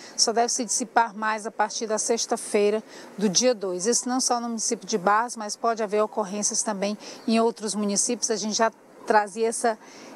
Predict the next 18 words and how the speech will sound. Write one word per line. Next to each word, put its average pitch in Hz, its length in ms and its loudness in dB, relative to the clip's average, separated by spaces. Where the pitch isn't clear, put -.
essa 202 400 2
previsão 233 640 0
também 233 340 0
ontem 240 500 2
aqui 220 160 -4
no 208 80 -2
Jornal 214 340 0
do 196 100 -6
Piauí, 214 580 2
quando 208 180 -2
a 196 40 0
gente 208 220 0
fez 208 220 0
uma 202 100 -2
entrevista 196 560 2
com 208 120 -6
o - 20 -12
climatologista 196 840 0